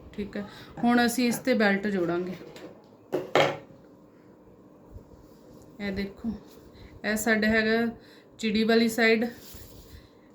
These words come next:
ਇਹ ਸਾਡੀ ਹੈਗੀ ਬੈਕ ਸਾਈਡ। ਇਸ ਤਰ੍ਹਾਂ ਤੁਸੀਂ ਇਸ ਨੂੰ ਕਰਨਾ ਹੈ। ਆਸਣ ਦੇ ਨਾਲ ਬੈਲਟ ਦਾ ਆਸਣ ਮਿਲਾ ਲੈਣਾ ਹੈ। ਜਿੱਥੋਂ ਅਸੀਂ ਟੱਕ ਲਗਾਇਆ ਬੈਲਟ ਨੂੰ,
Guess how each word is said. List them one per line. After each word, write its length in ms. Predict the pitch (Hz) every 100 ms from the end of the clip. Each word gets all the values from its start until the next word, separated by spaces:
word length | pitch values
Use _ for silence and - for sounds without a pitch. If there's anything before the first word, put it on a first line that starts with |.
| -
ਇਹ 180 | 202 214
ਸਾਡੀ 340 | 214 208 208
ਹੈਗੀ 260 | 214 202 233 - - -
ਬੈਕ 220 | 196 180
ਸਾਈਡ। 320 | - 190 170 - - - - -
ਇਸ 180 | 208
ਤਰ੍ਹਾਂ 260 | - 214 214
ਤੁਸੀਂ 400 | 214 214 220 214 - -
ਇਸ 200 | 196 -
ਨੂੰ 160 | 202
ਕਰਨਾ 320 | 196 185 190
ਹੈ। 80 | 220 254 - - - - - -
ਆਸਣ 400 | 196 196 - 214
ਦੇ 100 | 214
ਨਾਲ 340 | 220 214 220 233 -
ਬੈਲਟ 400 | 208 190 180 185
ਦਾ 140 | 214 226
ਆਸਣ 280 | 208 208 208
ਮਿਲਾ 260 | 208 196 185
ਲੈਣਾ 240 | 180 190
ਹੈ। 60 | 240 - - - - - - - -
ਜਿੱਥੋਂ 480 | 208 208 - 233 240
ਅਸੀਂ 240 | 226 226
ਟੱਕ 300 | 220 196 196
ਲਗਾਇਆ 400 | 208 208 202 196
ਬੈਲਟ 400 | 196 196 190 196
ਨੂੰ, 160 | 214 269